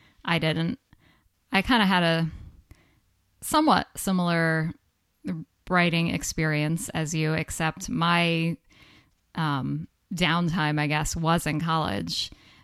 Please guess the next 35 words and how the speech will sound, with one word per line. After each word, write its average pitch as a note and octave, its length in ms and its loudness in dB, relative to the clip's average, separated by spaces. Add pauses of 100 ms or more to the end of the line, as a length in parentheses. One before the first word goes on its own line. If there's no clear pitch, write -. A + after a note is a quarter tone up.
(540)
I G#3 640 2 (240)
grew F#3+ 240 0
up F3+ 260 2 (140)
always E3+ 420 0
writing. E3 400 0
Like, E3 220 -4
I E3 80 0
was E3 440 -4
that D#3 280 -4
kid E3 220 -6
who E3 160 -6
would D#3 240 -6 (200)
you F3 80 -4
know, D#3 80 -2
write D3+ 280 -6
stories E3+ 680 -2
and E3 420 -4 (120)
was E3 180 -6
always D#3+ 240 -4
really D#3+ 220 -4
good F3 140 -6
in E3+ 100 -2
English. G3+ 380 0
It - 60 -6
was E3 140 -4
one E3 160 -2
of D#3+ 60 -4
my D#3 160 -4
strongest D#3 500 -4
subjects. E3+ 720 -4 (600)
And F3 240 2
then F3 500 0 (140)
my E3 320 0
first F#3 440 -2
semester F3+ 760 0